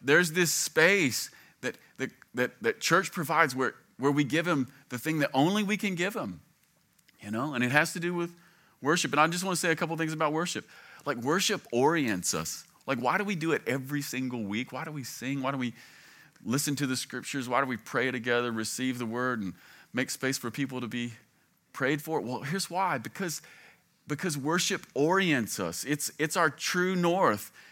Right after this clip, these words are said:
And if we lose this, I, I just wanna say you kind of lose everything. If you lose worship, if you lose it, you just kinda lose everything.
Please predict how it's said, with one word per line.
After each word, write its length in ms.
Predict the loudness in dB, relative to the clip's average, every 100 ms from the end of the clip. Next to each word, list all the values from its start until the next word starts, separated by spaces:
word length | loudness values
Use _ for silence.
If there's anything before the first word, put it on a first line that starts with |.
| 0
And 100 | 2
if 100 | 4
we 120 | 4
lose 420 | 4 4 4 2
this, 340 | 4 4 4 4
I, 160 | 2 6
I 100 | 4
just 220 | 4 -2
wanna 140 | -4
say 180 | -2 -2
you 140 | -2 0
kind 260 | 4 6
of 80 | 4
lose 260 | 0 2 4
everything. 640 | 4 2 0 -2 -4 -6 -14 _ _ _ _ _ _ _ -10
If 120 | -2
you 140 | 2
lose 340 | 4 4 4 2
worship, 360 | 4 4 2
if 140 | 0 0
you 100 | 2
lose 400 | 2 2 0 -2
it, 140 | -2 -6 -20 -20 -20 -6
you 100 | 0
just 220 | 0 0
kinda 220 | 4 6
lose 240 | 6 4 4
everything. 360 | 4 4 2